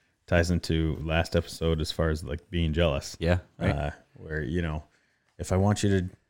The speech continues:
Speaker 1: if I want you to do anything around here, I need to, you know, have your pastor tell you or <laughs> something
Speaker 2: Yeah.
Speaker 1: like that. Uh,
Speaker 2: I mean, in, in short, this little,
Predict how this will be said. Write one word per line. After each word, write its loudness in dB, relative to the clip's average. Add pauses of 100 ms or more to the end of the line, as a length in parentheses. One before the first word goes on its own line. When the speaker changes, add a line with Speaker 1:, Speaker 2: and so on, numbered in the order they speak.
(160)
Speaker 1:
if -10
I 2
want 4
you 2
to 2
do 2
anything 2
around 4
here, 4
I 4
need 4
to, 6 (280)
you -18
know, -8 (260)
have 2
your 2
pastor 4
tell 2
you 0
or 2
<laughs> -
something 2
Speaker 2:
Yeah. 8
Speaker 1:
like 0
that. 2 (760)
Uh, 2 (500)
Speaker 2:
I 2
mean, 8
in, 4 (100)
in 4
short, 4
this 2
little, 2